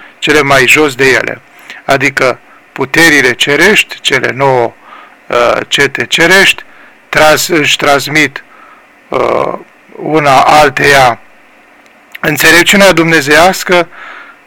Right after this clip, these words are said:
și îngerii, cei mai de jos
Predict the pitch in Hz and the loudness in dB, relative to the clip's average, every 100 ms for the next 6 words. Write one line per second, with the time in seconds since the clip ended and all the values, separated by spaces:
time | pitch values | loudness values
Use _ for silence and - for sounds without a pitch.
0 | _ - - 190 226 190 - - _ _ | _ 0 2 4 2 0 -10 -20 _ _
1 | _ 180 214 240 165 165 170 196 - - | _ 2 4 4 2 4 2 0 -10 -20
2 | - - _ _ _ _ _ _ _ _ | -20 -20 _ _ _ _ _ _ _ _
3 | _ - - - 160 156 139 135 131 170 | _ -20 -4 0 2 2 2 2 2 2
4 | 175 - | 2 -2